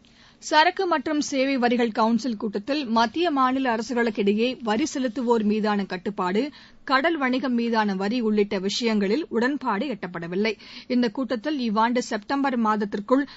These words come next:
சரக்கு மற்றும் சேவை வரிகளை அனைத்து மாநிலங்களும் முழுமையாக செயல்படுத்த வேண்டும் என்ற காலவரம்புக்கும் எதிர்ப்பு தெரிவிக்கப்பட்டது. அடுத்த கூட்டம் வரும் பதினாறாம் தேதி நடைபெறும் என்றும் முடிவு செய்யப்பட்டது. இலங்கை சிறைகளில் உள்ள மீனவர்களை விடுவிப்பது,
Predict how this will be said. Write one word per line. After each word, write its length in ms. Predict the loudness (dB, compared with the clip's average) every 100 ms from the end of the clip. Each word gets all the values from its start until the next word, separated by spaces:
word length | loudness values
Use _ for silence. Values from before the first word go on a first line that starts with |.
| -18
சரக்கு 440 | -2 0 0 -2
மற்றும் 340 | -4 -2 -2 -2
சேவை 340 | 0 0 0
வரிகளை 460 | 0 0 0 0 0
அனைத்து 440 | -2 0 -2 0
மாநிலங்களும் 720 | 4 4 4 2 4 4 2
முழுமையாக 680 | 0 2 2 0 2 2 2
செயல்படுத்த 540 | -2 -2 -2 -2 -2 0
வேண்டும் 380 | 2 2 2
என்ற 260 | 2 0 -2 0
காலவரம்புக்கும் 840 | 0 2 2 2 0 0 -2 0
எதிர்ப்பு 360 | 0 0 0 -6
தெரிவிக்கப்பட்டது. 760 | -6 -6 -6 -8 -6 2 2 2 -4 -20 -10
அடுத்த 340 | 2 2 2 -2
கூட்டம் 420 | -4 -4 -4 -4 -4
வரும் 240 | -2 -2
பதினாறாம் 580 | 0 0 2 4 4 2
தேதி 240 | 0 0
நடைபெறும் 480 | 0 2 0 0 0
என்றும் 340 | 2 2 0 0
முடிவு 260 | 2 2
செய்யப்பட்டது. 580 | 0 -4 -6 -8 -2 0 0 _ -20 _ -20 _ -6
இலங்கை 360 | -2 -2 -2
சிறைகளில் 480 | -4 -4 -2 0 0
உள்ள 200 | 0 0
மீனவர்களை 560 | 0 0 0 -2 -2 0
விடுவிப்பது, 640 | 2 2 0 0 0 0